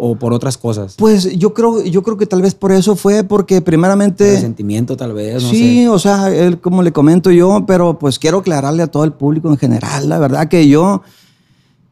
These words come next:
Speaker 2: sí estoy harto, oiga, de, de, de, estoy bien harto de que, de que el Tano, que se acercan las fechas y que el Tano, y que el Tano, y que el Tano, la verdad, este, mm,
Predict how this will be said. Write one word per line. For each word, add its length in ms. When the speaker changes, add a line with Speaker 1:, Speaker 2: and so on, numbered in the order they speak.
Speaker 2:
sí 160
estoy 260
harto, 340
oiga, 360
de, 280
de, 240
de, 160
estoy 240
bien 160
harto 300
de 120
que, 360
de 180
que 400
el 140
Tano, 680
que 100
se 80
acercan 300
las 100
fechas 340
y 60
que 100
el 80
Tano, 340
y 40
que 80
el 100
Tano, 280
y 60
que 80
el 80
Tano, 280
la 140
verdad, 340
este, 540
mm, 600